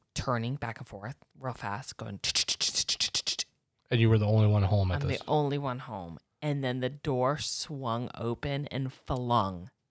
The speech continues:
Speaker 1: open a-, across the carpet. And it scared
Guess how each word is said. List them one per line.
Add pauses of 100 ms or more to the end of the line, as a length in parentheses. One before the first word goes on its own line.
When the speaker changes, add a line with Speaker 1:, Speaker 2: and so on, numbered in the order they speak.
(320)
Speaker 1:
open (280)
a-, (180)
across
the
carpet. (680)
And
it
scared